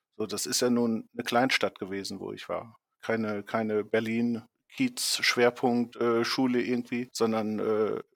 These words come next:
eine Schule, wo man annehmen sollte, es läuft noch alles irgendwie einigermaßen so. Und, äh, relativ früh saßen wir da mal irgendwie im Kollegenkreis und da war ein Lehrer dabei, der war, äh, vorher an einer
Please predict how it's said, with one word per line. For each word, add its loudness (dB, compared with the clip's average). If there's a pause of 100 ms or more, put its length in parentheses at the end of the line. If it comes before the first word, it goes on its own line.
(120)
eine 0
Schule, 4
wo 8
man 8
annehmen 4
sollte, 2
es -4
läuft -2
noch -4
alles -8
irgendwie -12
einigermaßen -14
so. -20 (240)
Und, -14
äh, -2 (300)
relativ -2
früh 2
saßen 4
wir -2
da 2
mal 0
irgendwie -6
im -6
Kollegenkreis -2 (580)
und -2
da -2
war 4
ein 0
Lehrer 2
dabei, 0
der -2
war, -4
äh, -10
vorher 4
an -4
einer -6